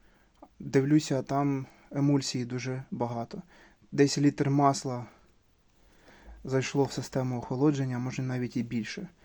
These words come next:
Рішення яке? Не хочу я ставити інший теплообмінник, з цим мучиться, з прокладочками, з цим, які підтікають.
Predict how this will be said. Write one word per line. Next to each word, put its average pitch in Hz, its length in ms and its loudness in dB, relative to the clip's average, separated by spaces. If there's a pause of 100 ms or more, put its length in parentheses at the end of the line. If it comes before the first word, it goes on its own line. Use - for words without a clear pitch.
(720)
Рішення 156 540 6
яке? 139 480 0 (460)
Не 151 180 6
хочу 156 360 4
я 139 120 2
ставити 135 460 0
інший 170 560 4 (480)
теплообмінник, 143 840 2
з - 200 -8
цим 131 240 -2 (360)
мучиться, 156 500 6
з - 120 -10
прокладочками, 156 880 2
з - 120 -10
цим, 135 180 -4
які 131 220 -8
підтікають. 123 840 -6